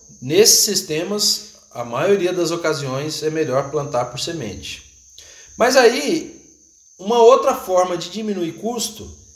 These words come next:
é justamente coletar as próprias sementes. Tem gente que vende aí um, um consórcio legal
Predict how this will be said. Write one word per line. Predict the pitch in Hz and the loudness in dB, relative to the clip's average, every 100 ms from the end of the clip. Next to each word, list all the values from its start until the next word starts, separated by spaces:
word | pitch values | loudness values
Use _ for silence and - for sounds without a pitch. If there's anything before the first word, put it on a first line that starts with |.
| - | -6
é | - | -2
justamente | 196 247 254 226 226 | 0 2 2 0 -2
coletar | - 254 285 294 240 214 | 0 2 4 4 4 4
as | 247 | 4
próprias | - 160 143 139 | 0 -4 -2 -4
sementes. | 135 113 90 76 - - - _ _ _ _ _ | -6 -8 -12 -12 -14 -14 -20 _ _ _ _ _
Tem | 196 226 | -2 0
gente | 247 262 | 0 -4
que | 277 | -4
vende | 214 202 240 208 | 0 0 0 2
aí | 175 202 247 247 202 - - - - | 0 0 -4 -8 -14 -20 -20 -20 -20
um, | 196 165 | -12 -6
um | 165 160 160 | -6 -6 -2
consórcio | 185 156 185 180 180 | -2 2 2 2 -2
legal | 165 143 185 220 226 - - | -2 2 4 4 0 -10 -20